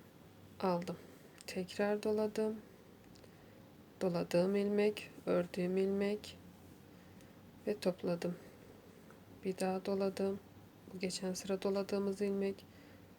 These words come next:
ve bu da topladığımız, ördüğümüz ilmek.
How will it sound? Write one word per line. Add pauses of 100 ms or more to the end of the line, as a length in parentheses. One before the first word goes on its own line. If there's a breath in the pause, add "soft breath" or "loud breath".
(380 loud breath)
ve
bu
da
topladığımız, (500)
ördüğümüz
ilmek.